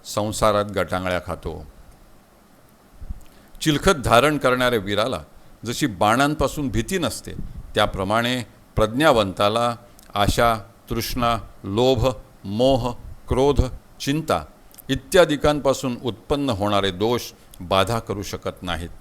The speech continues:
हे रामचंद्रा, प्रज्ञावंताला सर्व जग सम म्हणजे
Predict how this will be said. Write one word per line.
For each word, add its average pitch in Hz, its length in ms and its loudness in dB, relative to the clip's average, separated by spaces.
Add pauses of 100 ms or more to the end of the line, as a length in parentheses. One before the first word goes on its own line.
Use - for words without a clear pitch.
(680)
हे 98 120 0
रामचंद्रा, 107 760 2 (380)
प्रज्ञावंताला 123 840 2
सर्व 139 400 0
जग 117 360 0 (260)
सम 143 440 2 (360)
म्हणजे 117 240 0